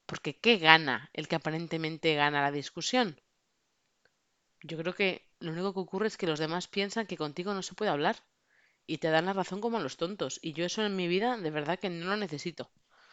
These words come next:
Para nada. Para tener paz, recuerda, tienes que elegir tus batallas. No todo es discutible. No tienes por qué entrar.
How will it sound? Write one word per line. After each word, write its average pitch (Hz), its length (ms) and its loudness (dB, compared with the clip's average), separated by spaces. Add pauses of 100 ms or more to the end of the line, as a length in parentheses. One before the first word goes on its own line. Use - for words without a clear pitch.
(240)
Para 143 200 6
nada. 151 380 4 (1400)
Para 160 180 2
tener 196 340 -2
paz, 247 440 4 (680)
recuerda, 220 600 0 (420)
tienes 214 340 0
que - 80 0
elegir 196 320 -2
tus 165 200 -6
batallas. 147 600 2 (460)
No 190 260 -2
todo 226 300 4
es 175 160 2
discutible. 165 800 -6 (460)
No 160 200 -6
tienes 165 320 0
por 160 160 -8
qué - 80 -8
entrar. 151 320 2